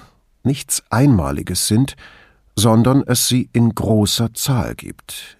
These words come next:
in Zahl über Zahl. Lucrez, der Rerum Natura.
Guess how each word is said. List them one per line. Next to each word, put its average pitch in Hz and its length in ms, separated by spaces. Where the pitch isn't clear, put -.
in 71 220
Zahl 113 540
über 113 260
Zahl. - 420
Lucrez, - 680
der 107 220
Rerum 120 400
Natura. 117 600